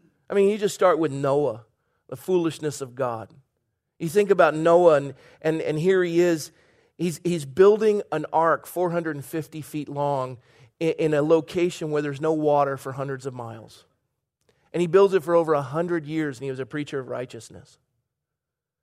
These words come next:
And God says, "I want you to make it this many cubits out of this many cubits." And he's like, "What's a cubit?" You know, you've seen the Bill Cosby, yeah.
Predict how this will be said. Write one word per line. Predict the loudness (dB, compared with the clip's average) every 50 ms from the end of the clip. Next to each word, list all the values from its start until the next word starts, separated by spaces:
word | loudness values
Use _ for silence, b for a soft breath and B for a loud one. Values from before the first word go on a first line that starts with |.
| _ _ _ _ _ _ _
And | -10 -2
God | 0 0 0 0
says, | -2 -4 -4
"I | -2
want | -4 -4 -4 -6 -8
you | -8
to | -6
make | -6 -6 -8
it | -8
this | -10 -10 -8
many | -8 -10 -10 -10
cubits | -8 -8 -8 -8 -6 -6
out | -4 -4
of | -4 -4
this | -8 -8 -8
many | -8 -10 -10 -10
cubits." | -12 -12 -12 -8 -8 -10 -10 -10 -16
And | -16 -16 -14 -14
he's | -14 -12 -10
like, | -10 -10 -10
"What's | -6 -6 -6 -6 -6 -10
a | -16
cubit?" | _ -12 -12 -12 -10 -10 -12 -12 _ -14
You | -14 -12
know, | -12
you've | -12 -12 -14 -14
seen | -14 -14 -12 -12 -14
the | -14 -16 -16 -18 -20 _ _ _ _ _ _ _ _ _ _ _ _ _ _ _ _ _ _ _ _ _ _ _ -2
Bill | 0 0 0
Cosby, | 0 -2 -2 -2 -2 -4 -6 -10 -10
yeah. | -8 -8 -8 -8